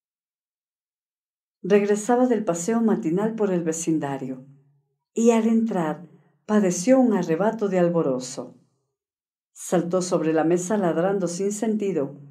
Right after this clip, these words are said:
y estuvo a punto de estropear el plano del cementerio con las patas sucias de barro. Una sola mirada de la dueña bastó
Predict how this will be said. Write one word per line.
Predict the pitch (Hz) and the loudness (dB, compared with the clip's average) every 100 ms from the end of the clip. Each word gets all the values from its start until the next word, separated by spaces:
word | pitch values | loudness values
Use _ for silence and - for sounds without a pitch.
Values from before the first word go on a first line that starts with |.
| - _ _ | -20 _ _
y | 240 | 2
estuvo | 226 220 - 254 | 4 2 2 2
a | 247 | 2
punto | 214 185 170 156 | 0 0 2 0
de | 156 | -2
estropear | 156 190 185 220 202 175 175 - - - | -4 -4 -2 0 0 0 -2 -10 -20 -6
el | 185 175 | -6 -2
plano | 175 175 170 | 2 4 4
del | 165 170 | 2 0
cementerio | 170 214 233 226 214 196 175 170 170 - _ | -2 -2 0 0 0 0 -2 -4 -10 -20 _
con | - 240 | -2 0
las | 220 214 | 0 -2
patas | - 240 254 220 | -2 -2 0 -2
sucias | 214 240 254 226 208 | -2 -4 -2 -2 -2
de | 190 | -2
barro. | 156 139 135 139 - - - _ _ _ _ _ _ _ _ _ _ _ _ _ | -2 -2 -4 -8 -10 -18 -20 _ _ _ _ _ _ _ _ _ _ _ _ _
Una | - 226 226 | 0 4 4
sola | - 202 202 | 4 2 2
mirada | 185 165 170 165 | 2 4 4 4
de | 165 | 4
la | 208 | 2
dueña | 214 208 208 151 | 0 0 2 2
bastó | 156 170 - 175 165 | 0 -4 -4 -2 -2